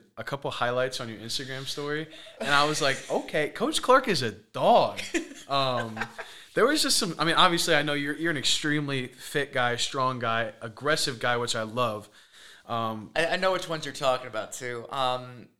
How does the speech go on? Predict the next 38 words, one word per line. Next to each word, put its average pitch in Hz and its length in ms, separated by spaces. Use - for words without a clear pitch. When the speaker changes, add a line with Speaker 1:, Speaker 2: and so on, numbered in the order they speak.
Speaker 2:
one 156 200
of 175 120
them 165 300
was 123 640
actually 131 560
with 120 140
Coach 123 220
Hall 120 140
in 117 60
the 117 60
other 113 120
corner. 110 400
That 147 140
Speaker 1:
Really? 139 220
Speaker 2:
was, 107 80
yeah, 127 120
that 131 160
was, 139 300
that 131 200
was 127 160
a 127 60
trying 113 320
guy, 113 320
yeah. 117 220
Um, 123 560
no, 233 100
and 143 240
the 147 40
funny 254 200
thing 208 140
is, 147 100
every 160 320
guy 143 200
I - 20
wrestled 123 320
from 113 160
trying, 110 560
um, 104 460